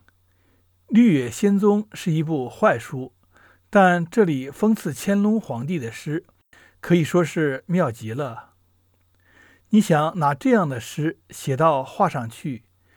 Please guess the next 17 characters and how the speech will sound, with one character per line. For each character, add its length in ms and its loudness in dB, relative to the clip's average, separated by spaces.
诗 260 -4
坏 400 4
字 280 -6
坏， 320 -2
又 300 4
题 240 -8
得 200 2
不 160 -6
恰 260 -4
当， 300 -4
这 120 4
画 420 2
岂 200 -10
不 140 -2
是 200 -8
糟 280 0
了？ 340 -8